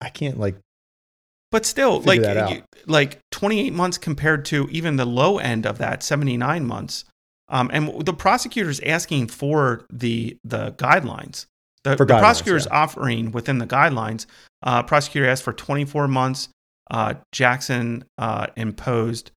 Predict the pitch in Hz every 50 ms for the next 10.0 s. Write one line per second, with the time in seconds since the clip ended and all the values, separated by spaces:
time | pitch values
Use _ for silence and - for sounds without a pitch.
0 | _ _ _ _ _ _ _ _ _ 110 110 107 113 113 - - 110 - - -
1 | 120 117 117 117 - - - 120 113 113 113 113 113 110 113 113 - - _ -
2 | - - 113 113 - - 123 113 110 113 - - 110 - 120 113 110 - - -
3 | - - 117 127 147 165 170 - 110 107 - - - 107 104 101 - 120 135 139
4 | - - - _ _ _ _ _ - 113 107 117 127 143 135 120 113 113 110 -
5 | - 127 135 147 131 120 139 170 - - 117 - - 117 117 110 101 - 107 104
6 | - - 113 110 - - - - - _ - 139 139 - 254 302 370 285 - -
7 | 123 104 - - - - 110 113 110 113 120 147 175 185 147 123 113 104 95 98
8 | 101 - _ _ _ _ _ _ _ _ _ _ _ _ _ _ _ _ _ _
9 | _ - 117 107 - - 233 302 311 240 143 131 131 - 214 220 196 104 101